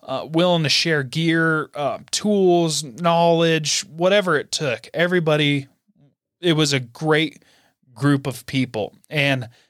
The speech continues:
I think that not only speaks for our community, that how good of people we do have in this community,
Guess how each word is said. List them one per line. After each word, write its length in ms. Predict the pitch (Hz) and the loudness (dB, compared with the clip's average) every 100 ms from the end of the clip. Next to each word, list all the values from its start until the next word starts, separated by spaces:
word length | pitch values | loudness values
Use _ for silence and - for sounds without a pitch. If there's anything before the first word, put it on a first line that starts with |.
| _ _ _ - | _ _ _ -4
I 100 | 139 | 0
think 240 | 196 180 | 0 2
that 240 | 196 151 | 0 2
not 200 | 165 170 | 2 2
only 200 | 190 185 | 2 2
speaks 340 | 147 - 165 151 | 0 0 -2 -2
for 180 | 165 151 | 0 0
our 80 | |
community, 720 | 135 - 127 135 151 165 185 - - | 0 -4 -2 0 0 0 -2 -6 -2
that 280 | 131 127 - _ _ _ _ - | -2 -2 -8 _ _ _ _ -8
how 300 | - 151 156 | 0 2 2
good 280 | 135 143 147 | 2 2 2
of 140 | 131 | 0
people 280 | - 139 143 | -2 -2 0
we 140 | 135 | -2
do 260 | 131 123 135 | -2 -2 0
have 220 | 139 147 | 2 0
in 80 | 160 | -2
this 160 | 160 - | -4 -4
community, 560 | 165 165 170 175 180 | -4 -2 -2 -2 -4